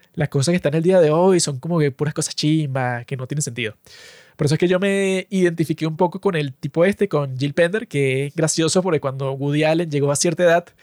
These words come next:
se dio cuenta que él no tenía mu-, mucho sentido que él actuara como personaje principal en sus películas, entonces simplemente contrató a Owen Wilson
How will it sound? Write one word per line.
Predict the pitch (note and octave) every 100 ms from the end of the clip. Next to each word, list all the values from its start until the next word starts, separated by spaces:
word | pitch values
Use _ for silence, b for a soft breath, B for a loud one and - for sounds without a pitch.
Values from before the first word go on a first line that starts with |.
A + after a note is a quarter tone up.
| B B B
se | - E3
dio | D#3
cuenta | C#3+ D#3+ F#3
que | F3+ D#3
él | D3+ D3+
no | E3 D#3+
tenía | F3+ F3+ F3 F3+
mu-, | F#3+
mucho | G#3 G3 F3+
sentido | E3+ D3+ F3
que | D#3
él | D3+ D3+ -
actuara | E3 - E3+ E3+ D#3+ F3
como | - D#3+ D3
personaje | C#3 C#3 C#3 D3+
principal | F#3+ D#3+ C#3+ D#3
en |
sus | F#3
películas, | D3+ D#3+ G#3+ F#3
entonces | C#3+ F3 -
simplemente | F#3+ F3+ F3+ G3+
contrató | G3+ E3 C#3 B2+ D3+ E3
a | G3 F#3 F3 D#3
Owen | D#3 E3+ F#3+
Wilson | F#3+ E3 F#3+